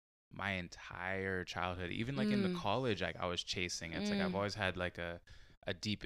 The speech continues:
Speaker 1: inner world, but I was looking for the outer world for, like, the
Speaker 2: Mm.
Speaker 1: cues to be like, "It's okay.
Speaker 2: Mm.
Speaker 1: Like, that's okay."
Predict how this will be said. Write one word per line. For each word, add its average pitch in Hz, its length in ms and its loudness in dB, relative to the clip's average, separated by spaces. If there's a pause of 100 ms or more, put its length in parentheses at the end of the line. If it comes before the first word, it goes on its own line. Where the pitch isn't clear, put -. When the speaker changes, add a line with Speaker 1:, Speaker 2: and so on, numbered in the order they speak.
Speaker 1:
inner 101 240 2
world, 87 340 2
but 85 120 2
I 85 80 4
was 85 200 -2
looking 90 360 -4
for 87 140 -6
the 82 160 -2
outer 85 220 0
world 85 260 -2
for, 80 140 -8
like, 85 200 -2
the 101 80 2
Speaker 2:
Mm. - 0 -
Speaker 1:
cues 87 560 2
to - 100 -12
be 90 120 -2
like, 85 160 -4
"It's 80 180 -4
okay. 85 380 2
Speaker 2:
Mm. - 40 -10
Speaker 1:
Like, 85 140 -4
that's 95 220 4
okay." 82 400 2